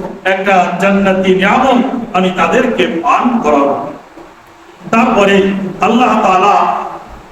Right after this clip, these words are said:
তিরিশ পারা সূরাতুল আবাসের মধ্যে বর্ণনা করেছেন আবাসা ওয়া তাওয়াল্লা। আবাসা ওয়া তাওয়াল্লা, আবাসার শব্দের অর্থ হচ্ছে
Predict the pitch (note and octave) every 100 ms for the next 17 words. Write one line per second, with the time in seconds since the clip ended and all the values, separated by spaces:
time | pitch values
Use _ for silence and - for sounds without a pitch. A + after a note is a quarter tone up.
0 | - A#3+ B3 C#4 - G3+ F#3 F3+ - -
1 | - - - - - B3+ C4+ C4+ A#3+ A#3
2 | B3 C4 C4 C4 C4 - F3+ F3+ A#3+ B3+
3 | A#3+ C#4 C#4 A3+ A3 A3 A3 A3 - -
4 | - - F#3+ A3+ A#3+ C4+ B3 G3 G3 G3
5 | A3+ - - - - B3 C4 A#3+ A3+ G#3
6 | G3 F#3+ F#3+ E3+ D#3 D3+ D#3+ F3 - -
7 | - - - - - - - - - -
8 | - - - - - - - - - -
9 | - C4 B3+ B3+ C4 B3+ A3 A3+ A#3+ G#3
10 | G3 F3+ F3+ - - G#3 B3 B3+ B3 B3+
11 | B3 A3+ A3 A#3 G3 G3 B3+ G#3 G3 G#3+
12 | G3